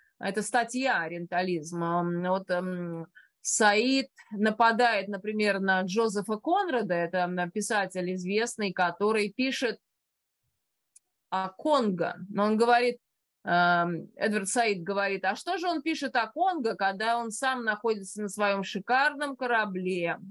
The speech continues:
на реке Темзе, сам он такой красивый и белокожий. А что же он рас-, рассказывает нам о Конго? О Конго надо рассказывать самим племенам Конго».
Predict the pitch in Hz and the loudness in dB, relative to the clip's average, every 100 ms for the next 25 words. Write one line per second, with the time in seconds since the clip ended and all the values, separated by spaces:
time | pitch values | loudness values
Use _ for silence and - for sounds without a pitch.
0 | - _ _ _ _ _ _ _ 180 180 | -20 _ _ _ _ _ _ _ -4 0
1 | 190 190 277 285 208 190 180 170 170 196 | 0 0 0 0 0 0 0 -4 -6 -2
2 | 226 247 226 208 208 196 196 202 262 233 | -2 0 -2 -2 -2 -2 -2 -2 -2 -2
3 | 190 196 196 - 185 175 175 165 175 269 | 0 0 -2 -2 -2 -2 -2 -6 -4 -4
4 | 294 254 214 - - 208 214 240 233 214 | -2 -4 -6 -6 -2 0 0 0 0 -2
5 | 214 208 214 208 254 208 170 180 - 339 | -2 -2 -4 -2 -2 0 -2 -2 -2 -2
6 | 339 302 254 262 247 233 214 - 285 269 | -2 -2 -2 -2 0 -2 -2 -4 -4 -4
7 | 254 240 240 214 254 302 269 262 240 226 | -8 -6 -2 -2 -2 -4 -2 -2 0 2
8 | 226 214 208 254 226 202 160 64 | 0 0 -2 -2 -2 -2 -4 -8